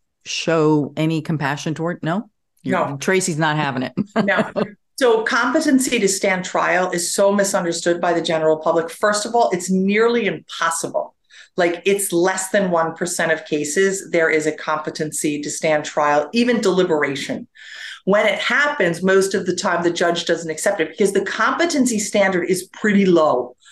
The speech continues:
Speaker 2: Like, you don't, you know, you don't have to be functioning, you don't have to be literate, you don't have to be well adjusted. You just have to know that you are on the planet Earth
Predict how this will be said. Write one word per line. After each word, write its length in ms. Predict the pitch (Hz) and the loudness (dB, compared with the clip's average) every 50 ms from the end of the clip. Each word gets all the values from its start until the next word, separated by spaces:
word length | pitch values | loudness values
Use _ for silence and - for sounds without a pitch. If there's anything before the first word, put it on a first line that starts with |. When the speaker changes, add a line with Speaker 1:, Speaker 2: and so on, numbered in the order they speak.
| - - _ _ _ | -20 -20 _ _ _
Speaker 2:
Like, 400 | 165 180 175 170 170 156 160 - - | 0 0 2 2 2 0 -2 -4 -4
you 280 | 202 175 196 220 226 | -2 0 2 2 2
don't, 180 | 233 202 - - | 2 2 2 2
you 100 | 202 190 | 2 2
know, 140 | 175 151 - | 2 2 0
you 200 | - 196 220 233 | 2 0 2 2
don't 160 | 285 311 294 | 2 2 2
have 160 | 262 233 202 | 2 0 0
to 60 | 214 202 | 0 0
be 140 | 196 175 | 0 -2
functioning, 720 | 175 - - 180 180 196 190 - - - 214 208 202 202 190 | -2 -4 -2 -2 0 0 -2 -2 -4 -2 -2 0 0 0 0
you 60 | 175 | 0
don't 180 | 160 165 165 160 | 2 2 2 2
have 180 | 165 156 151 - | 0 -4 -6 -6
to 60 | - | -6
be 140 | - 151 151 | -4 -2 0
literate, 640 | 151 156 180 220 220 208 208 208 202 190 190 185 - | 2 4 4 4 4 4 4 4 4 4 2 0 0
you 80 | 196 180 | -2 0
don't 240 | 190 170 165 165 185 | 2 2 2 2 0
have 160 | 160 151 - | -2 -2 -2
to 60 | - | -4
be 160 | 165 160 156 151 | 0 2 2 0
well 360 | 147 147 165 160 160 156 156 | 2 2 2 2 4 4 4
adjusted. 800 | 156 156 - 170 185 190 - - - 240 226 220 214 226 220 - - - - - - _ | 2 2 0 0 0 0 -2 -2 0 0 0 2 0 -2 -4 -6 -12 -18 -18 -20 -12 _
You 340 | 185 175 180 214 240 269 240 | -6 -2 2 4 4 4 4
just 240 | 311 320 320 320 | 4 2 2 2
have 240 | - - 208 240 240 | 0 -2 -2 -2 0
to 120 | - 202 196 | 0 0 2
know 180 | 180 175 175 | 4 4 4
that 240 | 175 170 160 - - | 4 2 0 0 -2
you 340 | 180 170 175 190 196 202 208 | -6 -4 -2 -2 0 4 4
are 160 | 202 202 196 | 4 4 4
on 160 | 175 175 170 | 2 0 0
the 100 | 165 151 | -2 -6
planet 460 | - - 180 170 165 170 175 175 175 - | -6 -4 -2 0 0 2 2 0 0 0
Earth 380 | 156 156 - 208 214 214 - | 0 2 2 2 0 -4 -10